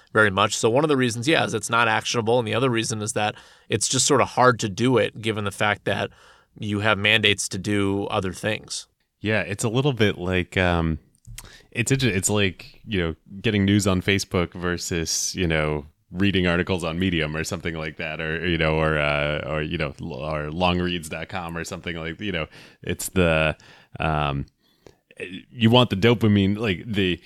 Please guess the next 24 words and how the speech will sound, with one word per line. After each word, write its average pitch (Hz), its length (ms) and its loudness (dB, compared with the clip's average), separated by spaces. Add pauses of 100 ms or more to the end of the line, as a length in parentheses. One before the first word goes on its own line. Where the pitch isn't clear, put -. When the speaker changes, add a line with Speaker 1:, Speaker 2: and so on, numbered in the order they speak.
(200)
Speaker 2:
the 107 80 0
dopamine 135 420 6
hits 107 220 2
of, 87 180 2
and 92 220 -2
which 92 260 -4
for - 140 -4
you 95 120 0
guys 85 220 2
is 76 240 -8
moving 90 320 0
markets 90 440 -2
and 80 120 -6
for 85 100 -6
the 78 100 -6
news 104 240 -2
industry, 78 520 -4
like, 73 280 -6 (260)
there's 98 180 4
a 87 60 0
lot 82 420 -4
more, 80 600 0 (140)
<laughs> - 140 -6
um, 78 440 -4